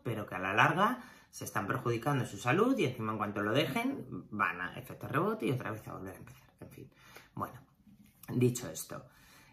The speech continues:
em, yo tomo fruta de postre, tomo yogur de postre, tomo un café con leche de postre, pero lo tomo cuando me apetece. Termino de comer, me he quedado con un poco de hambre, lo como, no me he quedado, no lo como, sin más.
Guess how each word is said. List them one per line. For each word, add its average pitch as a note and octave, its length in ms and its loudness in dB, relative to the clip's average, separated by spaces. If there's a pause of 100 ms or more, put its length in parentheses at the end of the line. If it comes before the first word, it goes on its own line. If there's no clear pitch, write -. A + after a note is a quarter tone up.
(140)
em, G#2+ 960 2 (840)
yo C3 300 8
tomo G#2 200 2
fruta F#2+ 320 -2
de G2 80 0
postre, E3+ 400 2
tomo B2 260 4
yogur G2+ 280 -2
de - 100 -8
postre, F3+ 460 2
tomo A2 300 2
un G#2 60 -2
café G#2+ 240 -4
con G2 140 -2
leche F#2+ 220 -6
de F#2 80 -4
postre, F#3+ 480 4 (340)
pero G#2+ 220 -6
lo - 120 -10
tomo G#3 520 2
cuando G2+ 300 -2
me F#2+ 100 -6
apetece. F#2 460 -12
Termino A2 460 0
de A2 60 -6
comer, F#2+ 420 -4
me A#2 60 -4
he A2+ 40 -4
quedado A2+ 180 0
con A2+ 100 0
un A#2 100 0
poco A#2+ 120 -2
de A#3 80 0
hambre, C#4+ 280 0
lo F3 140 -4
como, G#2 220 -2
no A2 100 -2
me B2 80 -2
he - 20 -2
quedado, F3+ 320 -2
no C3 140 0
lo B2 140 2
como, G#2 400 -12
sin A#2 180 -4
más. - 260 -10